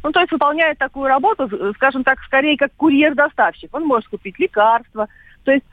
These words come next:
то, что пожилой человек не может, потому что, ну, у него уже нет сил, либо здоровье не позволяет. А с маленькими детьми, извините, это совсем другая песня. И тут,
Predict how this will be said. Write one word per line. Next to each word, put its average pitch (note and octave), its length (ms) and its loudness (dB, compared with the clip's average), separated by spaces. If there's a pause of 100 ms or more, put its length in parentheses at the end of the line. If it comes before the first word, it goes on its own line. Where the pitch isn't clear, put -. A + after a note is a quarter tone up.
(100)
то, G4 160 4
что E4 100 -4
пожилой C#4 360 2
человек C#4+ 360 2
не C4 120 2
может, D4+ 260 2
потому A#3 320 -2
что, - 180 -4 (340)
ну, C#4+ 120 4
у C#4+ 40 4
него B3+ 220 4
уже A#3+ 200 -2
нет A3+ 220 0
сил, D4+ 160 2
либо A#3 200 0
здоровье A#3 400 0
не F3 100 -12
позволяет. F3 560 -2 (440)
А G#3+ 240 0
с - 60 -14
маленькими D4+ 560 -2
детьми, C#4+ 440 -2
извините, C4+ 460 0
это B3+ 140 -4
совсем C4+ 340 -2
другая A#3+ 340 0
песня. G#3 480 -10 (140)
И A#3 40 -18
тут, C#4+ 220 -4